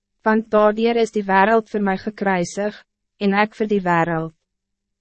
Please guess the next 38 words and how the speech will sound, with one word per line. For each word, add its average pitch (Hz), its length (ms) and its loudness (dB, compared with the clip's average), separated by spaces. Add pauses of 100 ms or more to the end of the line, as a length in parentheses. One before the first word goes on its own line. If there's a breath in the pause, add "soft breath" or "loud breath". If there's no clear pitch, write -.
(100)
Het 226 140 -2
is - 60 -8
niet 302 180 2
belangrijk 185 580 -2
of 202 160 -2
iemand 196 400 -2
besnij 185 520 -4
of 208 200 -2
niet 233 160 2
besnij 180 540 -2
is 180 160 -6
nie, 170 300 -4 (140)
maar 185 220 0
het 185 100 -6
is 214 180 0
belangrijk 196 600 0
of 190 180 -2
iemand 190 400 -2
een 180 100 0
nieuwe 185 300 -2
mens 165 400 -2
is. 165 400 -12 (640)
Mag 220 260 2
Godse 247 360 -2
vrede 220 400 0
en 196 300 -2
ontferming 202 800 0
met 180 160 -6
allemaal 220 340 2
wees 180 340 -2
wat 185 240 -2
volgens 196 400 -4
jullie 202 240 0
beginsel 180 540 -2
lewe. 185 540 -4 (640)
Lees 247 320 0
Godse 220 460 2
Israël. 180 600 -8